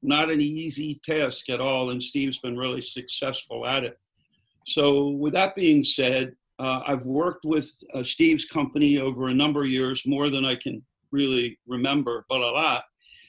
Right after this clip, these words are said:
And I've seen a lot of really good results from,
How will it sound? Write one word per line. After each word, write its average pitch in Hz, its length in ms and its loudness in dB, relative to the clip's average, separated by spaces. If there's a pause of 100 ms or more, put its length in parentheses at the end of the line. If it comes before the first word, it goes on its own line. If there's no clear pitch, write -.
(180)
And 135 280 0
I've 139 180 0
seen 143 240 2
a 127 60 -2
lot 135 340 0
of 127 140 -4
really 131 640 0 (260)
good 131 380 2 (380)
results 127 640 -2
from, 120 360 -2